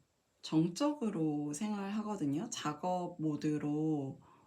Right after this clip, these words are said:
일상을 보내고 있어서 굉장히 정적으로 생활을 하고 있는데,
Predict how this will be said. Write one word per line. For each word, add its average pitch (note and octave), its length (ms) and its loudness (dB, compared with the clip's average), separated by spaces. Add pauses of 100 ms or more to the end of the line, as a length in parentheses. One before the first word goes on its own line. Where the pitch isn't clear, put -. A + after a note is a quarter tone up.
(960)
일상을 E3 540 0
보내고 D#3+ 460 2
있어서 D3 640 -4
굉장히 D3+ 400 0
정적으로 F3+ 1000 -4 (840)
생활을 G#3 500 -2
하고 G#3 300 -4
있는데, D#3 680 0